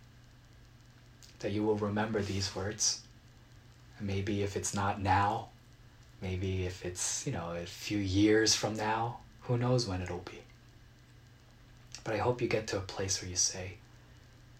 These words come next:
"It doesn't matter what other people choose. It doesn't matter what other people say.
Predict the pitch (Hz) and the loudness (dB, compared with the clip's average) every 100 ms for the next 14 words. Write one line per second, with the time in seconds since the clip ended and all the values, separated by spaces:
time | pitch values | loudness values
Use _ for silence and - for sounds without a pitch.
0 | - - - 127 127 135 117 110 104 98 | -20 -20 -4 -2 2 4 4 4 2 0
1 | 98 95 - 92 95 - 90 85 - - | 0 -2 -4 -4 0 0 0 0 0 -2
2 | - - - - - - - - - - | -12 -20 -20 -20 -20 -20 -20 -20 -18 -4
3 | - 101 107 104 101 95 95 90 92 101 | -2 0 0 0 0 0 0 -2 -4 -6
4 | 98 92 - 92 120 | 0 2 4 4 0